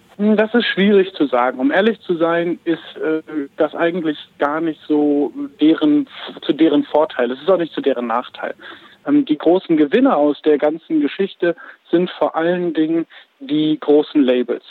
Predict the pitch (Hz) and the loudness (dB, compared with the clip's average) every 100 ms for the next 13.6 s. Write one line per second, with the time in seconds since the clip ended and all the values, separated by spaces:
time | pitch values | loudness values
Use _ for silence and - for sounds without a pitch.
0 | - 143 143 147 151 147 175 196 160 151 | -2 2 4 2 0 0 2 2 2 -2
1 | 143 156 165 170 147 - 165 175 170 - | -2 2 4 4 0 0 0 0 -4 -4
2 | 170 - 147 151 135 - 202 - 165 143 | -4 -4 -2 0 0 -2 -4 0 -2 -2
3 | 151 180 - - - - - - 156 160 | -4 -6 -6 -18 -20 -20 -6 2 4 4
4 | 147 135 160 202 151 135 _ _ 156 147 | 4 4 2 4 2 0 _ _ -6 -4
5 | 139 147 - - 139 143 - 143 131 - | -2 -4 -6 -2 0 0 -4 -4 -4 -2
6 | 135 139 135 131 143 190 202 185 185 190 | -2 -2 0 2 2 4 2 2 2 4
7 | 208 - - - - - 165 165 160 - | 2 -2 -16 -16 -14 -2 0 2 -2 -4
8 | - 160 156 151 151 - - 135 160 165 | 0 2 4 2 0 -6 -8 -4 -2 0
9 | 156 151 - 151 147 139 - 139 135 135 | 0 -2 0 2 2 0 -2 -2 -2 -2
10 | 156 180 160 - 147 139 - 139 139 127 | 0 2 2 2 0 0 0 -2 -2 -2
11 | - 127 - - - 143 139 135 120 120 | -4 -4 -6 -20 -6 -2 2 2 2 -2
12 | 104 - - - - - - 147 185 214 | -6 -10 -18 -20 -18 -16 -2 2 4 4
13 | 160 - 180 151 110 92 | 0 -2 -6 -2 -2 -4